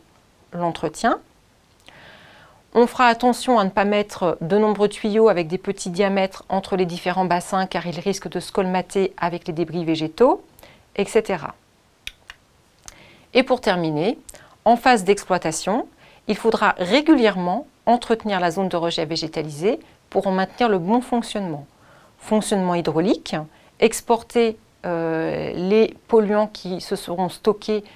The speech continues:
dans les sédiments, et cetera. De façon concrète, cela va impliquer une surveillance de la zone de rejet à minima deux fois par mois,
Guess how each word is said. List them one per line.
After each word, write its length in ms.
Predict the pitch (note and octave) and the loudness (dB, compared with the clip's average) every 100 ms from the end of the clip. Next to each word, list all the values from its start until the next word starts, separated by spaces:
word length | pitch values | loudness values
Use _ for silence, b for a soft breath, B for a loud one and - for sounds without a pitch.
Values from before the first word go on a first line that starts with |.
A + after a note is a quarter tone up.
| B E3 | B -2
dans 160 | F#3 | 0
les 100 | F3+ | 0
sédiments, 580 | E3+ F3 D3+ E3 A#3 E4+ - | -2 -4 -4 0 0 0 -4
et 80 | G3+ | -8
cetera. 460 | - G#3 F3+ D#3 D3+ _ _ - B B B B F3+ | -2 -2 -2 -8 -14 _ _ -20 B B B B -2
De 120 | G3+ | 2
façon 300 | A#3 A#3 C4 | 2 2 2
concrète, 500 | B3+ A#3 - A#3 - | 2 2 2 0 0
cela 360 | - G#3 G3+ | -2 2 2
va 100 | F#3+ | 2
impliquer 600 | F#3+ F#3+ - - G#3 F#3+ - _ _ - | 0 -2 -10 -6 -4 -4 -6 _ _ -2
une 140 | A3 | -2
surveillance 500 | - G#3+ G3+ G#3+ G3 | 2 2 2 2 0
de 80 | F3+ | 0
la 140 | F3+ | -2
zone 200 | E3+ F3+ | -2 -4
de 100 | E3+ | -4
rejet 440 | E3+ F3 F3 F3 - _ - | -2 -4 0 -2 -4 _ -6
à 100 | F3 | -4
minima 480 | F3 E3+ E3+ E3 D#3 | -4 -6 -4 -4 -4
deux 180 | C3+ | -8
fois 200 | D#3+ - | -8 -8
par 180 | - E3+ | -4 -4
mois, 300 | F#3 A#3 F#4 | 0 0 -2